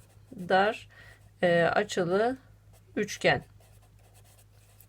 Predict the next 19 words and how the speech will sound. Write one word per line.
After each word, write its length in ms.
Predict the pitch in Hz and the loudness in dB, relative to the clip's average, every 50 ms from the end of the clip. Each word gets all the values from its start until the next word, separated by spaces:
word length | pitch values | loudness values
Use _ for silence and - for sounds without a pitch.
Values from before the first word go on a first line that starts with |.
| - - - - - - - - - - - | -20 -20 -20 -20 -20 -20 -20 -20 -14 -4 0
Ee, 260 | - 214 208 - 202 | 4 6 6 6 4
şimdi 260 | - - 277 277 247 | 4 2 0 2 4
buradakine 520 | 285 294 302 302 320 302 - 294 269 247 | 4 4 4 4 0 0 4 4 4 6
bakarsak, 560 | 226 220 226 - 254 233 240 262 - 214 208 - | 4 2 2 4 4 4 4 2 -2 -6 -4 -2
buradaki 380 | 208 190 196 220 - 214 190 | -4 -2 -2 -6 -8 -6 -2
D 260 | 208 202 208 208 208 | 0 2 2 4 2
E 60 | 208 208 | 2 2
F 160 | - 262 240 | 2 2 0
üçgenine 400 | 233 - - - 220 214 220 214 | 0 0 -4 -4 -2 -2 0 -2
bakarsak 600 | 226 233 - 285 247 226 226 - 254 269 - - | -2 -2 2 4 2 2 4 2 -2 -2 0 -2
burada 280 | 269 269 262 240 196 | -2 0 2 0 2
da 120 | 185 196 226 | 2 0 0
mesela 380 | 233 214 214 - 214 220 220 | 0 -4 -4 -2 0 0 0
şuradaki 480 | 220 - - - 247 247 - - - - | -2 -4 -2 -2 -2 -2 -2 -4 -2 -2
açıya 320 | 214 208 - 240 233 214 | -2 -2 -2 -4 -2 0
baktığımızda 560 | 214 214 240 - - - 220 208 175 - 180 170 | 0 0 0 -2 -4 -6 -4 -4 -2 -2 -2 0
eğer 320 | - - 208 220 226 233 | 2 4 4 4 2 0
şu 480 | 233 - - - - 262 269 262 247 - | -2 -6 -14 -10 -4 -2 0 0 0 -2
kenar 420 | - - 381 202 202 202 190 165 | -2 -2 -2 0 4 4 4 4